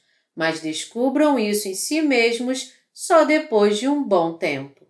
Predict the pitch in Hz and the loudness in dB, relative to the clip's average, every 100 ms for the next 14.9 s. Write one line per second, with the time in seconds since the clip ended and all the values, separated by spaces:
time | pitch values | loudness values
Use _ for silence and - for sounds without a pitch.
0 | _ _ _ _ _ _ _ _ _ _ | _ _ _ _ _ _ _ _ _ _
1 | _ - - 262 247 285 339 330 330 285 | _ -6 2 2 2 0 0 0 0 -2
2 | 277 226 202 185 180 180 180 165 175 165 | 2 4 4 4 0 0 -4 -2 0 2
3 | 160 160 165 185 262 269 269 269 262 - | 0 0 2 2 2 0 -2 -2 -2 -6
4 | 190 175 160 160 _ _ _ 151 170 170 | -6 -4 -6 -10 _ _ _ -8 -8 -2
5 | 190 185 185 170 180 254 311 311 302 277 | 2 2 -2 -6 -2 0 2 2 0 -2
6 | 226 180 170 - - _ 285 302 302 269 | 0 -2 -2 -6 -10 _ 2 2 2 0
7 | 214 180 180 196 196 - - - 233 - | 0 -2 -4 -8 -8 -8 -12 -4 -4 0
8 | 226 214 208 226 - _ _ _ _ - | 2 2 2 -4 -10 _ _ _ _ -8
9 | - 165 160 - 190 170 170 - 254 330 | 0 2 2 0 0 0 -2 0 2 2
10 | - 269 233 214 208 208 214 202 190 190 | 0 0 4 4 2 -2 0 0 0 0
11 | 185 208 208 - 170 160 156 - 277 285 | 0 -4 -4 -4 -4 -4 -8 -4 -2 0
12 | 277 269 - 185 180 170 175 - 185 175 | -4 -4 -2 0 0 -2 -10 -8 -4 -4
13 | 170 156 147 151 - - 214 160 143 - | -2 -2 -4 -8 -12 -2 0 0 -2 -8
14 | - - 247 247 233 226 220 233 - | -12 -4 -4 0 2 2 0 -6 -12